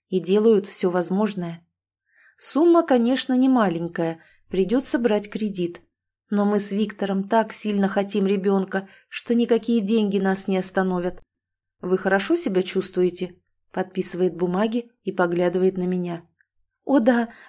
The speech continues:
просто это все так волнительно. Я так часто слышала от врачей, что у меня ничего не получится,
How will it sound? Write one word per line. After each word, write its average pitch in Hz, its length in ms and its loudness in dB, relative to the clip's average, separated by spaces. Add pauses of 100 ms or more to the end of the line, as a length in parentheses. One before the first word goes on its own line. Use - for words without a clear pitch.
просто 285 360 2
это 262 180 0
все 269 200 0
так 262 220 -2
волнительно. 254 720 2 (340)
Я 226 160 2
так 226 220 -6
часто 240 320 2
слышала 226 500 2
от 202 100 -2
врачей, 220 460 -2
что - 280 -6
у 220 40 0
меня 233 240 0
ничего 226 380 0
не 226 100 0
получится, 214 760 0